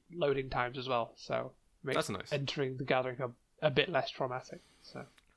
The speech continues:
Speaker 2: Like, I mean, uh, this is kind of the f-, one of the first games where I've felt that maybe, maybe the old P S four isn't cutting it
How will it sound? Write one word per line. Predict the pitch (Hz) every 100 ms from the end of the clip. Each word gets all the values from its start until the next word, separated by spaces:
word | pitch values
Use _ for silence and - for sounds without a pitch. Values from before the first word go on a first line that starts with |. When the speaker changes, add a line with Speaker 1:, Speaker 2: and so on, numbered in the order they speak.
| -
Speaker 2:
Like, | 123 123
I |
mean, | 131 135 127 131 - - - - _ -
uh, | 123 131
this | 165 175
is |
kind | 170 208
of | 175
the | 147
f-, | -
one | 156
of | 143
the |
first | 127 147 143 -
games | 127 127 107
where | 117
I've | 110
felt | - 123 117 - -
that | 110 110 -
maybe, | 117 110 107 113 107 104 101 _ _ _ _ _ -
maybe | 123 120
the | 113 117
old | 123 120 110 -
P | 147
S | 120 -
four | - 123 113
isn't | 107 110
cutting | - 147 117
it | 107